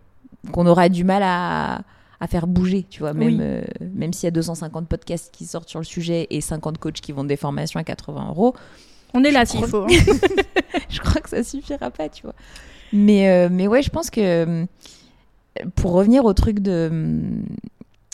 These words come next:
Speaker 1: de la checklist, donc il y a ça. Euh, et après, moi, j'ai l'impression que je, je corresponds pas sur plein de trucs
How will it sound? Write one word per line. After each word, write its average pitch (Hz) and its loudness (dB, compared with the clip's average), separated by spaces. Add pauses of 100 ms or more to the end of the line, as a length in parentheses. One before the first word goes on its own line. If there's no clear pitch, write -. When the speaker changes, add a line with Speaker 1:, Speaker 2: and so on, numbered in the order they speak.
(120)
Speaker 1:
de 170 -2
la 151 2
checklist, - -10 (420)
donc 180 -2
il 180 -6
y - -2
a 170 -6
ça. 208 -6 (640)
Euh, 156 -4 (180)
et 147 -6
après, 135 -6
moi, 302 0
j'ai 180 -4
l'impression 160 -6
que 202 -4
je, 151 -6 (280)
je 165 -4
corresponds 170 -6
pas 285 -8
sur - -10
plein 220 -4
de 233 -4
trucs - -16